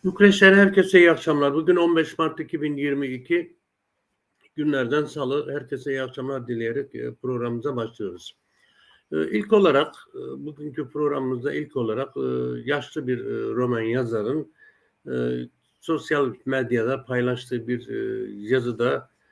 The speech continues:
e, aktardığı duygularını, e, paylaşmak istiyorum, e, sizinle. E, bu, e, yazar, Roman yazar Christian Tudor Popescu, ünlü de bir, e, yazar. E, sürekli televizyonlarında,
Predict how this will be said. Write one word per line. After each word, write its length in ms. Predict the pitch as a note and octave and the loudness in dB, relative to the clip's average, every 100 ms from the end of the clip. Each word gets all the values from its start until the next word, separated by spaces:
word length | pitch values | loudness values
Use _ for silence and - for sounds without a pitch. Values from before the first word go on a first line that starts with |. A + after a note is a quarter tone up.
| _ _ B2+ | _ _ -10
e, 60 | A2+ A2+ A2+ - | -6 -4 -6 -6
aktardığı 840 | C3 - A#2+ G#2 B2+ C3 C3+ B2+ _ _ - | -6 -4 -4 -2 0 2 2 -2 _ _ -6
duygularını, 680 | B2 B2 A#2+ B2 A#2 A2+ A2 - - | -2 0 2 2 2 0 -2 -6 -14
e, 60 | G2 G2+ - | -10 -10 -8
paylaşmak 540 | G#2+ G2+ G2 - F#2 | -6 -6 -8 -12 -16
istiyorum, 460 | - - G2+ F#2+ F#2+ | -16 -14 -10 -10 -10
e, 360 | G2 F#2+ F#2 - | -10 -10 -10 -14
sizinle. 560 | - G#2 G#2 F2+ C3+ D3+ _ _ _ _ _ _ _ _ - | -14 -10 -8 -6 -8 -8 _ _ _ _ _ _ _ _ -14
E, 180 | B2+ A#2+ | -8 0
bu, 600 | E3+ E3 - D3 C#3+ C#3 | 4 4 2 2 2 2
e, 20 | |
yazar, 420 | C3+ D3+ C#3+ E3+ | 6 6 6 0
Roman 260 | D3 C#3 C#3+ | 0 0 0
yazar 380 | C3+ A#2+ C3 D3 - | 0 0 -2 -6 -6
Christian 540 | C3 B2+ C#3 C3 A#2+ | -10 -8 -4 -2 -4
Tudor 400 | - B2+ C#3+ C3+ | -4 -2 -2 -2
Popescu, 680 | C3+ B2+ A#2+ - - D3 E3 | -6 -4 -4 -4 -6 -6 -2
ünlü 240 | D#3+ E3 C#3 | 2 2 2
de 140 | G#2+ | 0
bir, 240 | G#2 G#2 | -2 -6
e, 180 | - G2+ | -8 -10
yazar. 380 | G2 A#2 F#2 A2+ | -4 -4 -2 -6
E, 460 | A#2 B2 A#2+ A#2 A2 | -4 -4 -4 -6 -8
sürekli 500 | - B2+ B2 B2+ B2 | -6 -6 -4 -6 -6
televizyonlarında, 1000 | B2+ A#2+ A2 A#2+ A#2+ A#2 A#2 A2+ G#2 | -4 -4 -4 -4 -2 -2 -2 -4 -4